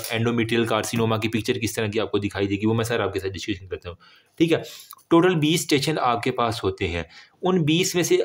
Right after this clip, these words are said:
आपके पास पाँच जो स्टेशन होती हैं ना वो रेस्ट के होते हैं, ठीक है। अब टोटल रह गए हमारे पास कुल मिला के पन्द्रह जिसके ऊपर आपने एफर्ट करनी है, ठीक। अब इन पन्द्रह में से भी जो है ना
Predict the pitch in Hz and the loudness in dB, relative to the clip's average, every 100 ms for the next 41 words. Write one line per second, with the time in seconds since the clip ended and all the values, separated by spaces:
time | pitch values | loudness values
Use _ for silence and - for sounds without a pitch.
0 | 143 127 - 139 151 143 - - 131 143 | 2 0 0 -2 -2 -2 -4 0 2 2
1 | 165 165 156 135 127 151 131 117 127 123 | 2 0 0 0 0 2 0 0 0 2
2 | 123 113 120 117 101 113 120 - - 110 | 2 4 4 4 4 2 0 -4 0 0
3 | 82 80 87 80 82 - _ _ _ - | 0 -4 -8 -10 -14 -18 _ _ _ 0
4 | 151 143 113 - - - 156 147 143 160 | 2 0 -2 -12 -20 -2 -2 -2 4 4
5 | 147 180 151 143 151 135 117 113 120 123 | 6 4 4 4 4 4 4 4 2 2
6 | 123 120 - 139 139 127 107 104 123 120 | -2 -2 0 2 4 2 2 0 -2 0
7 | 113 123 123 110 - 113 117 113 98 104 | 0 2 0 -2 0 0 2 2 0 -2
8 | - 107 113 - 107 92 87 73 73 _ | -4 -4 -4 -4 -2 -2 -4 -8 -16 _
9 | _ _ _ - 170 170 165 - - - | _ _ _ 2 2 2 -8 -20 -14 -4
10 | 156 170 190 170 135 131 160 190 165 - | -2 0 0 2 4 4 4 2 2 2
11 | 156 151 139 117 101 95 117 | 2 2 2 2 0 0 -2